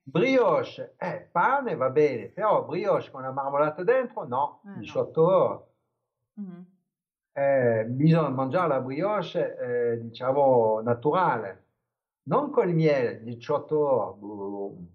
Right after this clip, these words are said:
Speaker 2: <laughs>
Speaker 1: E non quella industriale, perché come fanno per avere il conservante? C'è un limone che è dentro.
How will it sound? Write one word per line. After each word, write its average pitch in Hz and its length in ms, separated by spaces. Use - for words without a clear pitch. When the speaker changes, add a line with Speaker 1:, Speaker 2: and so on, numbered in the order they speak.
Speaker 2:
<laughs> 233 1600
Speaker 1:
E 180 120
non 202 320
quella 156 180
industriale, 185 1160
perché - 800
come 165 320
fanno 131 340
per 123 160
avere 120 200
il 117 40
conservante? 170 640
C'è 120 160
un 120 140
limone 151 420
che 113 80
è 110 40
dentro. 104 580